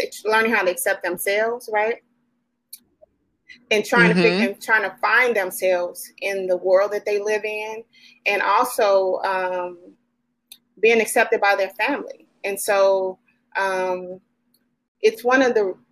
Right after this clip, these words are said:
Speaker 1: one of my inspirations behind writing Rainbow, because yes, you know,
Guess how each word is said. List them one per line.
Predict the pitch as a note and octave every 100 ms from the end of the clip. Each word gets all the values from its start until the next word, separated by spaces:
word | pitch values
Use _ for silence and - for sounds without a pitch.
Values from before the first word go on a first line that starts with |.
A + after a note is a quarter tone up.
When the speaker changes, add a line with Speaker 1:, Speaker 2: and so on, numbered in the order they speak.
| _
Speaker 1:
one | F#3+ A#3
of | A#3
my | G#3 F#3+
inspirations | A3+ - G3+ G3+ G3+ F#3 F#3
behind | - F#3 G#3 G3+ F#3+ F3+
writing | F#3 G3+ F#3 F3+
Rainbow, | E3+ E3+ - - - _ _ _ -
because | F#3+ A3 G3 F#3+ - _
yes, | F#3 G3 A#3 G#3 - - -
you | G#3+
know, | G3+ F#3+ F#3+